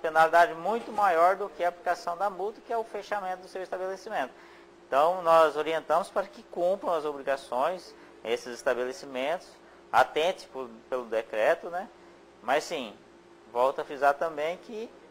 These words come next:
nós estamos fazendo essa, todo esse trabalho nas, pelos meios de comunicação, orientando para que a gente evite chegar num ponto de ter que fechar um estabelecimento comercial.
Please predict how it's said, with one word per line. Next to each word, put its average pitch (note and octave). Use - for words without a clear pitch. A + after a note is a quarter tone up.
nós B2+
estamos C#3
fazendo B2+
essa, C#3+
todo F3+
esse F3+
trabalho C#3
nas, A#2
pelos C#3
meios C3
de A#2+
comunicação, B2+
orientando D3
para D3+
que E3+
a F#3
gente G3
evite F#3
chegar F3+
num F#3
ponto E3
de E3+
ter E3
que -
fechar E3
um D3+
estabelecimento D3
comercial. C#3+